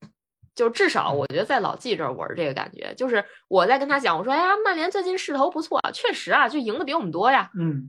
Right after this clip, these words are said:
Speaker 1: 呃，但是老纪都是：“哎呀，不行，不行，不行，我们不行，不行。”就是我，阿森纳球迷属于什么样呢？比如说就我这样的阿森纳，阿森纳球迷，我是什么感觉呢？就是我们要争四，哎，但我们球队很团结，我觉得我们这个，呃，有实力能争四啊，就至少我们在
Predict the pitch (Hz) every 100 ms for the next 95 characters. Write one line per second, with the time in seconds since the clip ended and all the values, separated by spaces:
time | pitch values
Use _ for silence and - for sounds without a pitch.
0 | - 247 233 294 226 190 233 220 220 -
1 | 277 240 202 202 165 165 156 143 147 -
2 | 143 151 - 165 - 139 143 - _ _
3 | 403 302 202 - _ 381 415 359 247 254
4 | 262 151 - 160 214 180 143 147 190 233
5 | 202 135 - 233 208 208 214 190 - -
6 | 202 214 180 180 175 180 165 160 170 175
7 | - _ _ 156 139 135 151 240 233 202
8 | - - _ _ 214 339 294 403 440 -
9 | - 294 440 226 220 262 427 254 - 214
10 | 330 285 247 220 277 269 208 277 - _
11 | - - _ - 311 269 254 - - _
12 | _ - - 254 240 233 - 339 392 302
13 | 370 440 453 466 - - 180 180 302 427
14 | 381 202 247 170 262 233 220